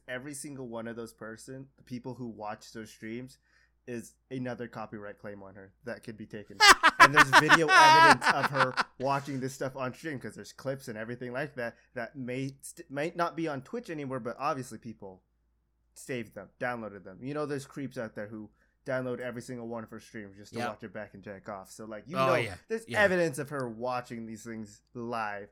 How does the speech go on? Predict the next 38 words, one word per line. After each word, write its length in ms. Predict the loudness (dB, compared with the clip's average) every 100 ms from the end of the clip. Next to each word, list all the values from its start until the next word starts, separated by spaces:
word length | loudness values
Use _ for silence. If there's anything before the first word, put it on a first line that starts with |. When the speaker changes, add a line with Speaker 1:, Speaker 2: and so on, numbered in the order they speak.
| _ -20 _
Speaker 1:
where 180 | -8 -8
it's 160 | -8
like 240 | -8 -8 -10 _ _ _ _ _ _ _ _ _
her, 220 | -6 -6 -6 -16
her, 220 | -8 -8 -6
her 200 | -8 -8 _ -6
face 240 | -6 -4
cam 240 | -4 -4 -6
is 160 | -10 -10
five 220 | -8 -8
percent 260 | -8 -8 -8
of 80 | -8
the 80 |
screen 440 | -10 -12 -12 -10 -10
and 200 | -12 -10
then 160 | -14 -10
ninety-five 480 | -8 -6 -6 -6 -6
percent 240 | -8 -8
of 120 | -8 -10
it 120 | -10
is 240 | -12 -14 _ _ _ _ -6
Avatar: 480 | -4 -4 -6 -6 -6
The 100 | -8
Last 240 | -10 -8
Airbender. 1160 | -10 -10 -14 -10 -4 -4 0 0 0 -2 -2 -8 -10
<laughs> 60 | _ -18
So 420 | -6 -4 -4 -6 -14 -10
Speaker 2:
Whoa, 260 | 0 2 4
that's 200 | 2 2
so 220 | 2 2
cool, 340 | 2 2 4
followed 400 | 2 2 4 4
by 140 | 2 2
ten 260 | 2 0
minutes 300 | 2 0 -2
of 100 | -4
silence. 460 | -4 -2 -4 -8 -12
Speaker 1:
Yeah, 380 | -8 -6 -6